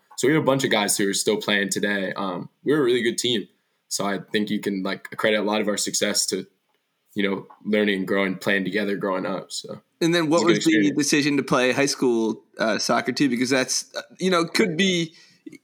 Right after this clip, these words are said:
Speaker 2: it's awesome. Like, I, I saw that you won a bunch in high school, but it's not, you know, typical of a pro soccer player in this day and age.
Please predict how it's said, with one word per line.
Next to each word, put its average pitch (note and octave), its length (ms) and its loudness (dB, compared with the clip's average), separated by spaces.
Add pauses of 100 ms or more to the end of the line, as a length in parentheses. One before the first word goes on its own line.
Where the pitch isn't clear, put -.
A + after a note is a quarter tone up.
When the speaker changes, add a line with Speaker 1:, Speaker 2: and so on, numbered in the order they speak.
(420)
Speaker 2:
it's - 160 0
awesome. G3 420 2
Like, D3 140 2
I, D#3 180 2
I - 40 4
saw E3+ 240 2
that D3+ 80 2
you D3+ 180 2
won D3+ 340 2
a D3+ 60 0
bunch D3 400 0
in C#3 100 2
high C#3+ 160 2
school, C3+ 300 0
but B2 100 2
it's B2 160 -4
not, C3+ 320 -2 (160)
you C#3 80 -4
know, B2+ 120 0
typical C#3 480 -2
of A#2+ 80 -2
a A2+ 60 -6
pro B2+ 160 -2
soccer C3 360 -2
player A2+ 480 -2
in A2 140 -2
this A#2+ 140 -4
day C3+ 200 6
and B2+ 100 4
age. G#2+ 120 2